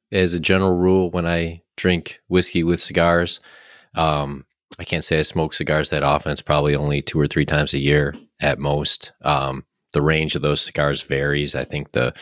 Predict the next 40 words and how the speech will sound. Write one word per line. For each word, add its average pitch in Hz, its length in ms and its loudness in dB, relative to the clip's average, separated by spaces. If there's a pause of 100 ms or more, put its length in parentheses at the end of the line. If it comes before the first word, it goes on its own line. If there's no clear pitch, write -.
(1000)
whiskey 95 360 4
that 78 160 0
goes 78 260 2
with 78 280 2
it, 78 180 2 (320)
um, 73 360 -2
is 71 120 -4
gonna 69 240 -6
vary 69 380 -2
too. 76 440 0 (180)
Uh, 71 300 -2 (580)
you 107 160 2
know, 98 100 6
I, 85 200 2
I 101 100 4
think 101 180 0
you 95 120 4
had 92 180 2
a 85 80 2
kinda 87 280 0
novel 80 380 0
thing, 82 580 0
you 90 120 -6
know, 76 240 -2
kinda 73 260 -4
reaching 78 340 -4
off 76 240 -2
a 78 40 -4
cognac 78 800 -4
with, 78 420 -2 (580)
with - 240 -4
Magnus 85 760 0
and 78 320 -6
Nancy 78 340 -6
Fraley. 85 640 2
I 78 120 0
think - 260 -6
you're 80 100 -2
seeing 78 380 -2
now 85 480 2